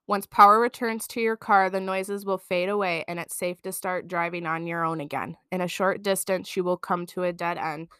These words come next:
Stop the car, relax, close your eyes, and focus on what it is that you've desired. Why did you take this journey?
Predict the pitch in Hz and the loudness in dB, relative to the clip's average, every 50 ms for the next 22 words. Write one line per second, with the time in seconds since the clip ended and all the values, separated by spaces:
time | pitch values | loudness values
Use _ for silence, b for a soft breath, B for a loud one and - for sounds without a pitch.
0 | b b b b - - - 208 196 190 - - - 220 - - 214 190 185 185 | b b b b -14 -4 0 2 2 2 2 -2 -6 -4 0 6 8 8 8 8
1 | 185 190 - - - 202 190 190 175 170 165 165 - - - - - - - - | 6 2 -2 -2 -2 0 2 6 6 6 6 6 4 0 -14 -14 -14 -6 2 4
2 | 185 180 180 185 - 202 190 180 170 165 175 175 - - 170 165 - - 175 170 | 6 6 6 4 4 4 6 6 6 6 4 0 -2 -4 -6 -4 0 0 0 0
3 | - 185 175 - 180 175 175 170 170 170 175 190 185 185 175 175 175 170 - 180 | 0 -2 -2 0 0 0 0 0 0 0 0 0 0 2 0 0 0 -2 -4 -4
4 | 165 - 165 165 165 170 170 165 165 - 156 143 120 123 131 147 - b b b | -4 -2 -2 -4 -2 -2 -4 -2 0 0 0 0 0 -4 -6 -8 -10 b b b
5 | b b b b b b b b b b _ _ _ - - 175 170 180 185 190 | b b b b b b b b b b _ _ _ -2 6 8 10 10 10 10
6 | 214 214 196 208 220 220 - 233 208 196 - - 202 - - - 202 196 175 156 | 8 8 8 6 0 2 2 2 0 2 4 2 2 2 4 4 4 4 4 2
7 | 147 127 165 - | -2 -6 -8 -10